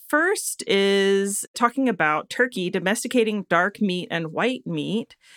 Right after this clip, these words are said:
It says, "While turkeys share a name with the country at the crossroads of Europe and the Middle East, they originated in the Americas, and people have been raising them for food and other reasons longer than we previously <laughs> knew." I'm sorry, other reasons? Okay.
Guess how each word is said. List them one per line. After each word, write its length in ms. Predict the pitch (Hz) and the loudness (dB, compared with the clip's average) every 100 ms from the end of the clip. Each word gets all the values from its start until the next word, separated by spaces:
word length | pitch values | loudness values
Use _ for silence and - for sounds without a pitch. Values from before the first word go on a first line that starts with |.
| - _ | -20 _
It 180 | 185 185 | -2 2
says, 220 | 233 214 | 2 4
"While 180 | 226 262 | 4 2
turkeys 400 | 262 311 320 320 | 0 0 0 0
share 260 | - 220 233 | 2 2 2
a 40 | |
name 300 | 202 196 220 | 2 0 2
with 140 | 202 | 0
the 40 | 185 | -2
country 640 | - 233 247 247 233 226 | 0 0 2 0 0 0
at 120 | 196 180 | -2 -4
the 40 | |
crossroads 560 | - 208 214 - 214 190 | 0 0 2 2 2 0
of 140 | 165 | -2
Europe 240 | 180 196 | 0 0
and 80 | 196 | -2
the 60 | 185 | -2
Middle 200 | 175 180 | -2 -2
East, 300 | 233 254 - | -2 -4 -2
they 140 | 185 | 0
originated 560 | 170 233 254 254 254 247 | 2 0 2 0 0 -2
in 100 | 240 | -2
the 100 | 262 | 0
Americas, 680 | 233 196 190 - 120 151 - - - | 0 -2 -4 -4 -6 -6 -12 -18 -10
and 140 | - 208 | -2 2
people 220 | 294 294 | 2 2
have 100 | 262 | 2
been 160 | 262 247 | 2 2
raising 320 | 202 226 240 | 2 2 2
them 140 | 226 | 2
for 120 | 240 | 2
food 300 | 226 202 190 | 2 2 2
and 100 | 180 | 0
other 240 | 180 277 262 | 0 2 2
reasons 460 | 196 185 185 175 | 2 0 -2 -4
longer 420 | 170 185 214 220 214 | -2 0 2 2 0
than 140 | 170 | -2
we 80 | 165 | -4
previously 800 | - 185 180 175 - - 185 208 | -4 -4 -2 -4 -6 -6 0 4
<laughs> 120 | 240 180 | 4 2
knew." 240 | 151 - | -2 -2
I'm 100 | 165 | -4
sorry, 320 | 185 165 160 - | -4 -2 -2 -2
other 260 | 165 180 | -2 -2
reasons? 380 | 190 208 208 240 | -2 -4 -4 -4
Okay. 300 | 151 - 147 | -6 -8 -14